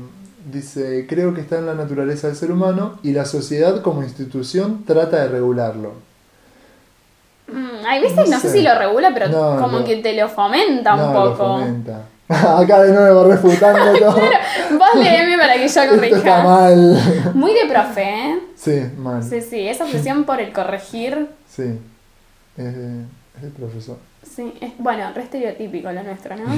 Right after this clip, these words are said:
Speaker 1: <laughs>
Speaker 2: No me importa, pero es de profe.
Speaker 1: De profe, de algún, algún método será así.
Speaker 2: Sí, no sé.
Speaker 1: No es que yo sigo.
Speaker 2: <laughs>
Speaker 1: Bueno.
Speaker 2: Para mi vida.
Speaker 1: Eh, sí. No, no, para mí esto de regular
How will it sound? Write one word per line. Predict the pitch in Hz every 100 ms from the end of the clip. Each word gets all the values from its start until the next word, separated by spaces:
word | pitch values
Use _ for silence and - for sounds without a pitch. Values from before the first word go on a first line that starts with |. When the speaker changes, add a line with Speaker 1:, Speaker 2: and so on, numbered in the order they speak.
| -
Speaker 1:
<laughs> | - 233 285
Speaker 2:
No | 285
me | 285
importa, | 269 226 196 185 190 220
pero | 208
es | 190 -
de | 269
profe. | - - - 233 240 - - _ _ -
Speaker 1:
De | 131
profe, | 139 151 156
de | 135
algún, | 135 151 190 - 160
algún | 139 180
método | 180 175 180 151
será | 123 120 131
así. | 131 139 123 113 _ _
Speaker 2:
Sí, | - - 254 247
no | 254
sé. | 254 - 240 220 196 _ -
Speaker 1:
No | 123
es |
que | - 131
yo | - 143
sigo. | 147 - 120 110 - - - - -
Speaker 2:
<laughs> | 381 - - - - - - _ - -
Speaker 1:
Bueno. | 151 139
Speaker 2:
Para | 254 247
mi | 240 233
vida. | 226 233 208 202 214 262 _ _ _ _ _ _ _ _
Speaker 1:
Eh, | - 131 127 127 123
sí. | - 143 123 117 - _ -
No, | 143 147
no, | 151 135
para | 131
mí | 135 165
esto | 165 170
de | 143 127
regular | 120 120 123 139 151 151